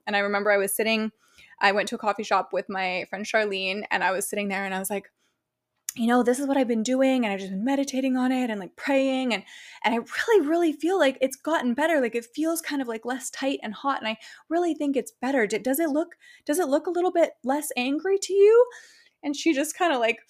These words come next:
tilted her head and, like, made a little grimace, and she's like, "Oh, Amy, I don't know what to say, but it's, it's definitely worse." <laughs>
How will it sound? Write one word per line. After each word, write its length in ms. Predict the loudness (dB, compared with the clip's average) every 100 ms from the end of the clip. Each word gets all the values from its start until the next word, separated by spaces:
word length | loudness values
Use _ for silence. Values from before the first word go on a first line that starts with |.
| -20 -20
tilted 300 | -8 -4 -2
her 160 | 0 0
head 360 | 2 2 2 0
and, 140 | -4
like, 220 | -4 -8 -12 -4
made 220 | -2 -2
a 60 |
little 180 | 0 -2
grimace, 380 | 0 0 0 -2
and 120 | -8
she's 120 | -4
like, 120 | -2 0
"Oh, 260 | 0 0 -2
Amy, 280 | -2 -2
I 60 | -2
don't 120 | -2
know 80 | -4
what 160 | -4 -4
to 120 | -8
say, 380 | -4 0 2 2
but 160 | 0
it's, 120 | -2 -10 -12 -20 _ _ -20 _
it's 100 | -12
definitely 520 | 0 0 0 -6 -2 -2
worse." 500 | 2 2 2 2
<laughs> 100 | 4